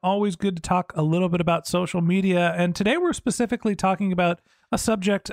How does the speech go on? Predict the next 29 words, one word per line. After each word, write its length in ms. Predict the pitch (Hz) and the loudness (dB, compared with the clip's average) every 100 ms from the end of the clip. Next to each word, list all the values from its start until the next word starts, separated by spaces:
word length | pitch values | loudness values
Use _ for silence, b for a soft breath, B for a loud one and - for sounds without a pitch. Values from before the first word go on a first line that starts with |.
| - | 0
I 540 | 180 185 185 185 180 - | 2 4 4 2 0 -2
care 220 | 202 190 | -2 0
very 260 | 190 190 | 2 2
much 220 | 190 202 208 | 2 0 0
about, 220 | 214 196 208 - | 0 0 -8 -12
social 340 | - 226 233 226 | -4 -2 0 0
media 240 | 226 214 | 2 2
marketing 520 | 185 196 226 214 208 | 2 2 0 0 -2
for 520 | - - 190 190 190 | -4 -2 0 2 0
startups. 680 | - - 196 240 214 - - _ _ _ - | -2 -2 0 2 0 -4 -10 _ _ _ -2
I 140 | 208 | 2
am 180 | 220 214 | 2 2
a 120 | 208 | 2
recovering 680 | 196 202 - 214 196 208 202 | 0 -2 0 0 2 2 0
startup 440 | - - 196 202 | 0 0 2 2
marketer. 560 | 180 175 180 214 247 254 - | 2 0 0 0 -2 -2 -8
I, 380 | 165 160 160 156 | -2 0 2 2
uh, 300 | 151 147 151 | 2 2 0
ran 300 | 147 170 180 | 0 0 2
the 80 | 170 | 2
marketing 320 | 175 170 180 | 2 0 -2
department 320 | 160 185 185 | 0 0 2
at 80 | 180 | 0
a 40 | 165 | 0
couple 240 | 180 175 | -2 -2
early 300 | 175 196 196 | 0 0 0
stage 320 | - 202 190 | -2 -2 -2
startups 500 | - 196 196 202 - | 0 0 2 0 -2
with, 320 | 175 175 - | 0 0 -2